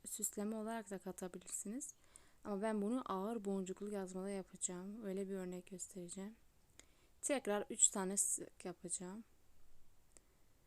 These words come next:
Zaten şekillendi gördüğünüz gibi. İki.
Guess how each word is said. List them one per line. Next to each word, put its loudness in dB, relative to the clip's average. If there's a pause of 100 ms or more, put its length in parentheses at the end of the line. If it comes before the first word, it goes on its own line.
(2250)
Zaten 0
şekillendi 0
gördüğünüz -4
gibi. -4
İki. -4